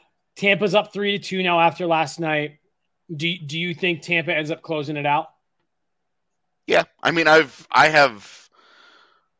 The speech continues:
Speaker 2: uh, I've talked, uh, I don't know,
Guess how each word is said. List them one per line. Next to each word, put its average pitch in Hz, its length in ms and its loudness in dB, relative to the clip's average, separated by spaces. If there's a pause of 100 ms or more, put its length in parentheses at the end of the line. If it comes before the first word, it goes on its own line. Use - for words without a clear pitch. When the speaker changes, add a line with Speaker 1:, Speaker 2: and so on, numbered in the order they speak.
(120)
Speaker 2:
uh, 98 480 0
I've 135 300 2
talked, - 540 0 (540)
uh, 69 320 -20
I 78 120 -14
don't 69 100 -14
know, 73 160 -16